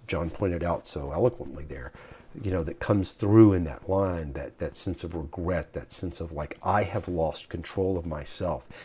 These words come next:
And that reflects the larger sense that he is no longer in control of this situation.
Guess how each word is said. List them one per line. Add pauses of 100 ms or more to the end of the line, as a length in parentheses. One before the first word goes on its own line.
(160)
And
that
reflects
the
larger
sense
that
he
is
no
longer
in
control
of
this
situation.